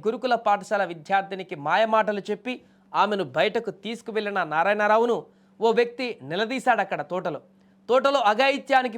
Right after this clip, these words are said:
పాల్పడుతుండగా పట్టుకొని అతడితో వాగ్వాదానికి దిగాడు. ఆ వీడియోను రికార్డు చేశాడు. సోషల్ మీడియాలో ఆ వీడియో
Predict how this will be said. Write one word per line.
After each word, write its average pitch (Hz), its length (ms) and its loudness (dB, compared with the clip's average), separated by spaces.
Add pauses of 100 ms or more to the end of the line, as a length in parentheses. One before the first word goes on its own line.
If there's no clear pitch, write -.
పాల్పడుతుండగా 233 680 2
పట్టుకొని 214 360 -2 (340)
అతడితో 247 340 0 (160)
వాగ్వాదానికి 233 760 2
దిగాడు. 214 280 2 (120)
ఆ 190 80 4 (100)
వీడియోను 220 420 -2
రికార్డు 214 380 0
చేశాడు. 190 320 -2 (360)
సోషల్ 233 360 -2
మీడియాలో 190 300 0 (160)
ఆ 175 40 2 (100)
వీడియో 190 200 -2